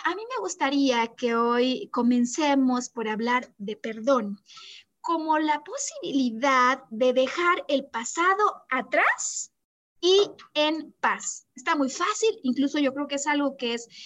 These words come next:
eh, sencillo de recordar. Dejar el pasado atrás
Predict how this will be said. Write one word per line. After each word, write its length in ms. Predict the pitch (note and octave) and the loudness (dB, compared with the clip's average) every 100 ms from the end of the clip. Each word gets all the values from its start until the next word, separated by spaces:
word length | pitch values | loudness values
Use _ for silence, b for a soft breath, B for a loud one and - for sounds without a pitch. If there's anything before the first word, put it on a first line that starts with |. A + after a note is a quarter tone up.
| B | B
eh, 120 | - | -6
sencillo 540 | - A#3+ A#3 D#4 B3 A3 | -2 -2 -2 0 0 -2
de 80 | G#3 | -4
recordar. 540 | D#4 E4 A#3 C4+ E4+ B B B | -4 -4 -2 -2 -2 B B B
Dejar 480 | - C#4+ E4+ - F5+ D#5 | -8 -4 -4 -2 0 0
el 120 | F#4 | 0
pasado 640 | - C4 - C#4 A#3+ G#3+ - | 0 -2 0 0 0 -4 -4
atrás 960 | A3+ A#3 A#3 C#4+ F4 E5+ A5+ - - | -2 -2 0 2 2 2 -2 -12 -18